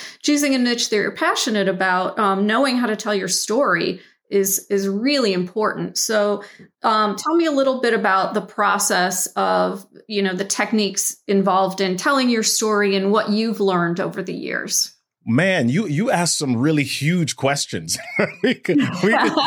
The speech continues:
Speaker 1: <laughs>
Speaker 2: we, we could spend an entire episode on that question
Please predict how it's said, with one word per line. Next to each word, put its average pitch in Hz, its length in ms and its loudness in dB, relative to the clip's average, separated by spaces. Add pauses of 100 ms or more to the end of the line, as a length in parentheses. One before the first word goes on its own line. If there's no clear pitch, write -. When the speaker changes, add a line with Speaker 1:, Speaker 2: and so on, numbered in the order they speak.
Speaker 1:
<laughs> 214 200 0
Speaker 2:
we, 214 240 0
we 208 100 2
could 208 140 0
spend 175 240 0
an 151 80 0
entire 156 440 0
episode 139 440 0
on 123 160 0
that 123 240 -2
question 117 580 -2